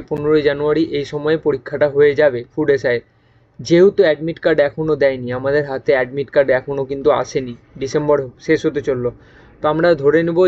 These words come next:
যে এই মাসে যদি অ্যাডমিট কার্ড না আসে তাহলে তোমাদের পরীক্ষা পিছিয়ে শিফট হয়ে যেতে পারে ফেব্রুয়ারির শেষে, ঠিক আছে। ফেব্রুয়ারি থেকে মার্চে তোমাদের পরীক্ষা হতে পারে যদি এই জানুয়ারির সার্কেলটা না হয়। এই চোদ্দো তারিখ যদি জানুয়ারি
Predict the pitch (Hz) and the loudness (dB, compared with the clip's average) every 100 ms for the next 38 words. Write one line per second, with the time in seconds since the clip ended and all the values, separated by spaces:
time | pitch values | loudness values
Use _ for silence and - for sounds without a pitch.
0 | 165 180 - - 156 165 156 175 160 127 | 4 2 2 2 2 2 0 0 -4 -4
1 | 143 143 143 135 151 - 151 120 135 151 | -4 2 2 0 -6 -2 -4 -2 -4 0
2 | 160 147 131 131 135 143 143 143 143 147 | 0 -2 -6 -4 -2 0 0 0 0 0
3 | - 143 131 160 151 139 120 - 156 156 | 0 -6 -2 -2 -2 -6 -12 -2 0 0
4 | - 196 - 156 147 139 139 143 143 196 | -2 -4 2 4 4 2 2 2 2 0
5 | 214 _ _ _ _ _ _ - 165 160 | -4 _ _ _ _ _ _ 0 2 4
6 | 180 170 175 180 - 147 127 120 143 165 | 4 4 2 0 0 -2 -2 -6 0 0
7 | 170 151 123 _ 156 156 156 175 170 170 | 0 -2 -4 _ 0 0 2 2 2 0
8 | 180 151 127 156 175 190 _ _ _ _ | -4 -8 -4 0 0 -2 _ _ _ _
9 | - 135 147 170 - 180 170 156 151 151 | -10 -2 0 0 -4 -6 -4 -4 0 0
10 | - 143 127 - 143 156 139 139 127 131 | 0 -2 -2 -2 -2 -2 -4 -2 -2 -4
11 | 131 165 - 156 156 131 - 139 147 151 | -4 -4 -2 0 0 -2 -6 -4 0 0
12 | 156 160 - - 139 127 147 131 156 151 | 2 0 -2 -6 -6 -2 -4 0 2 2
13 | 143 131 127 - 123 - _ _ - 139 | -2 -6 -6 -10 -14 -16 _ _ -12 -6
14 | 151 143 151 156 156 147 143 139 143 | -2 -2 2 2 2 0 -2 -2 -2